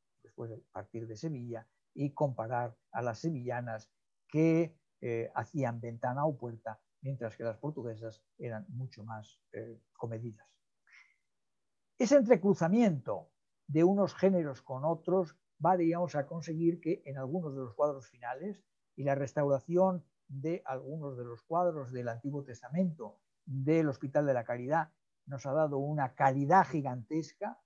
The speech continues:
en esta, eh, Moisés haciendo, eh, brotar el agua de la peña, pero en la cual algunos de los detalles, los perros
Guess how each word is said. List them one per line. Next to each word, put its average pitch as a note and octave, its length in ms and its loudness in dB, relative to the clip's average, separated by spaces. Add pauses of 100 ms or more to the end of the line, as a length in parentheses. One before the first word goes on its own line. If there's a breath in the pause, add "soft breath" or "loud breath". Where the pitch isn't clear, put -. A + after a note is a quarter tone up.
(340)
en F3 400 4 (160)
esta, D3 560 -2 (220)
eh, D3 200 -8
Moisés D3+ 560 2
haciendo, C#3+ 680 -4 (200)
eh, B2 120 -12 (220)
brotar C#3+ 340 0
el C3+ 100 2
agua C3 260 2
de A#2+ 80 -2
la C#3+ 140 0
peña, C#3 420 -4 (200)
pero E3+ 140 4
en G#3 40 6
la G#3+ 100 10
cual G3 260 12
algunos E3+ 380 4
de C#3+ 60 0
los C3 180 -2
detalles, B2+ 640 -4 (340)
los B2 160 -12
perros C3+ 600 4